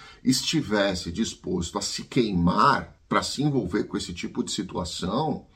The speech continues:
ele não se queimaria por pouco, né? Então isso é uma coisa pra, pra se pensar. Disseram que é, a média anual aí, depois mudaram, aí falam que o valor total das notas, mas a média anual seria na casa de um milhão,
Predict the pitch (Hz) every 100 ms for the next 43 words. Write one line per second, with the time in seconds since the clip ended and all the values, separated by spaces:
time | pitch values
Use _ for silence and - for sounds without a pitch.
0 | _ 113 107 104 92 - - 113 127 110
1 | 107 - - - 95 92 - - _ -
2 | 90 - - - 117 113 87 104 - 113
3 | 113 110 107 104 113 110 92 - 107 107
4 | 107 87 110 98 - - - 90 98 95
5 | 110 113 107 - 107 98 90 87 - -
6 | - - - 104 - 101 104 101 95 92
7 | 92 - - - 104 92 - 104 107 98
8 | 131 131 117 113 120 107 92 113 131 120
9 | 107 107 127 127 170 139 98 110 120 98
10 | 98 113 135 - 101 107 123 - - 110
11 | 117 110 95 104 98 85 98 123 107 104
12 | 113 127 123 123 151 139 131 123 127 135
13 | 135 117 120 117 113 113 113 104 120 110
14 | 117 123 120